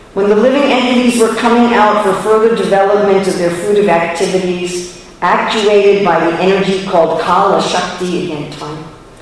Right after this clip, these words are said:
he saw his transcendental body as bluish. The subtle subject matter of creation on which the Lord's attention was fixed was agitated by the material mode of passion, and thus the subtle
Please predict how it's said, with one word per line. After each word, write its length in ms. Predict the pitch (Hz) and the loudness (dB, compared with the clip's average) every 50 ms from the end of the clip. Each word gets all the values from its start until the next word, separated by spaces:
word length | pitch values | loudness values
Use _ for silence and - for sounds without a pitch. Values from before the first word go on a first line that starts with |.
| - - - - - | -20 -20 -20 -12 -6
he 120 | 226 220 | -4 -4
saw 520 | 226 214 - 226 226 240 247 247 247 247 208 | -2 0 0 0 2 2 2 2 2 0 0
his 200 | 214 - - - | -2 -2 -2 -2
transcendental 800 | 220 214 226 226 226 233 226 220 208 202 202 202 202 202 190 | 0 2 2 2 2 2 2 2 2 2 2 2 2 2 2
body 420 | 170 170 170 175 170 170 175 160 156 | 2 2 2 2 2 0 0 0 0
as 200 | - - - 151 | -2 -2 -4 -4
bluish. 720 | 165 170 160 147 - - - - - - - - - - - - - - - - - - - - | -2 -2 -2 -2 -4 -4 -8 -8 -8 -10 -10 -12 -16 -18 -20 -20 -20 -20 -20 -20 -20 -20 -12 -10
The 80 | 185 180 | -8 -6
subtle 460 | - - 240 226 226 226 254 - - | -4 -2 0 0 2 2 0 0 0
subject 500 | - 202 226 233 226 247 240 - 196 196 | -2 -2 -2 -2 0 -2 -2 -4 -2 -2
matter 420 | 196 190 185 180 180 175 175 175 | 0 0 0 2 2 0 0 0
of 120 | 180 - - | -2 -2 -2
creation 720 | 185 185 202 220 233 226 208 - 226 220 202 196 196 175 | 0 2 4 4 4 2 2 0 0 0 0 0 -2 -2
on 240 | - 160 160 160 175 | -4 -4 -4 -2 -2
which 180 | 190 180 - 180 | -4 -4 -4 -6
the 140 | 175 156 170 | -6 -6 -4
Lord's 340 | 180 175 180 185 180 180 | -4 -2 -2 -2 -2 -2
attention 640 | 180 - - - - 185 185 185 180 185 185 175 160 | -2 -4 -6 -6 -6 -4 -4 -4 -4 -4 -6 -6 -4
was 280 | 165 156 - - - - | -4 -6 -6 -6 -2 -2
fixed 640 | 226 202 - - - - - - - - - - - - - - - | -2 0 -2 -4 -8 -10 -10 -12 -14 -16 -18 -20 -20 -20 -20 -10 -2
was 200 | 185 190 185 185 | -2 -2 0 0
agitated 760 | 185 208 262 277 254 247 240 - - 202 185 165 156 156 156 156 | 0 0 0 0 0 -2 -2 -2 0 0 0 0 0 -2 0 0
by 240 | 165 160 160 165 | 0 2 2 2
the 100 | 170 175 175 | 0 -2 -2
material 520 | 175 - - 247 247 247 247 240 226 196 180 | -4 -4 -2 0 0 2 4 2 4 4 2
mode 300 | 170 160 160 156 156 156 | 2 2 2 2 0 0
of 120 | 156 - | -2 -6
passion, 760 | - - - - - - - - 120 120 - - - - - - - - - - | -6 -8 -6 -6 -6 -6 -6 -6 -6 -8 -10 -10 -14 -18 -20 -20 -20 -20 -18 -10
and 160 | 147 156 156 | -6 -2 0
thus 320 | 175 196 226 - - - - | 2 2 2 0 -2 -4 -4
the 60 | - | -6
subtle 440 | - - 208 220 214 214 226 - | -2 0 2 2 4 2 2 0